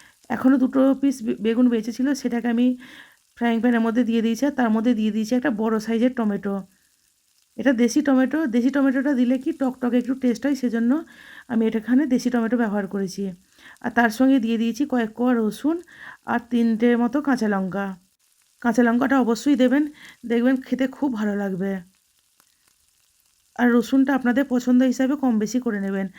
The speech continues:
আমি এখানে দেশি রসুন ব্যবহার করেছি, বিদেশি যে হাইব্রিড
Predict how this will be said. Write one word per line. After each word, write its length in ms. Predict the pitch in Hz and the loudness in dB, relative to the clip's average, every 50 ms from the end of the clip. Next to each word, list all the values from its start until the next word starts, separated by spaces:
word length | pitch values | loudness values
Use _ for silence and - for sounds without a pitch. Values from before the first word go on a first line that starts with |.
| - - - - - _ _ _ _ _ _ _ _ _ _ _ _ _ _ _ _ | -20 -20 -20 -20 -20 _ _ _ _ _ _ _ _ _ _ _ _ _ _ _ _
আমি 140 | - 220 233 240 | 0 2 2 4
এখানে 200 | 240 277 311 262 | 4 2 2 2
দেশি 260 | 214 233 226 - 277 | 2 0 0 2 2
রসুন 240 | 254 277 269 285 285 | 2 2 2 2 2
ব্যবহার 280 | 277 277 247 240 262 254 | 2 2 2 2 2 2
করেছি, 280 | 254 262 262 254 262 285 302 277 | 2 0 0 0 0 -2 -2 0
বিদেশি 400 | 226 247 247 247 247 247 262 262 | 0 0 2 0 0 0 -2 -2
যে 140 | - 269 277 285 277 262 - - - - - - | 0 0 0 0 -2 -4 -8 -14 -18 -20 -18 -8
হাইব্রিড 380 | - 240 247 247 247 269 262 | -2 0 2 2 4 2 0